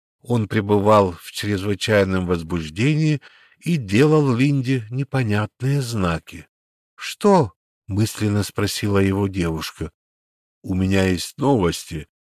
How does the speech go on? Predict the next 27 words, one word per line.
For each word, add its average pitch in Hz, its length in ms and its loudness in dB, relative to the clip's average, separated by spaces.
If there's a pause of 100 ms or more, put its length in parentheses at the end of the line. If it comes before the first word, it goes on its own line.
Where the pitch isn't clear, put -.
(160)
Главное, 131 560 0
до 107 160 -2
утра 107 600 0
оставайся 98 760 0
на 113 160 -2
станции. 82 760 -4 (320)
Не 160 140 -2
надо 90 380 0
под 87 200 -4
землю. 85 520 -2 (300)
Я 135 220 0
все 151 400 2
объясню 104 600 -4
потом», 85 640 -6 (320)
получила 104 720 -2
она 98 280 -2
торопливый 92 680 -4
ответ. 78 680 -10 (340)
«Хорошо. 151 640 0 (280)
Я 196 320 4
остаюсь 170 680 -2
до 160 200 0
утра 170 400 0
тут, - 400 -10
это 127 580 -4
не 151 120 -2
обсуждается», 113 960 -2